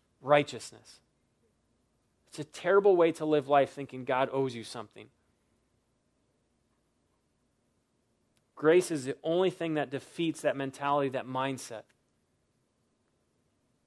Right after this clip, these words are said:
Have you received the grace? And secondly, if you have received the grace, does your life reflect one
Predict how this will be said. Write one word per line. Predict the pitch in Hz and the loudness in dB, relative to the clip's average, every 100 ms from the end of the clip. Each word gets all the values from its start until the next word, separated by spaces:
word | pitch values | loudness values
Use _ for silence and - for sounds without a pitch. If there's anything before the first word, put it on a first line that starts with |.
| _ - | _ -8
Have | 143 | 0
you | 170 | 4
received | 190 180 190 185 | 4 2 0 0
the | 160 | -2
grace? | 139 135 131 - - _ | 2 2 2 -4 -14 _
And | - 131 | -16 -12
secondly, | - 156 156 135 139 | 0 0 0 -4 -6
if | 135 | -4
you | 160 | -6
have | 139 151 170 147 | -4 -2 -2 -2
received | 143 - 135 | -6 -8 -12
the | 123 | -10
grace, | 120 127 117 | -8 -4 -6
does | - 139 123 | -6 -10 -6
your | 131 | -4
life | 131 147 160 - | 2 2 2 -2
reflect | 160 - 147 135 | -4 0 -2 -2
one | 139 147 151 127 | -4 -2 -2 -2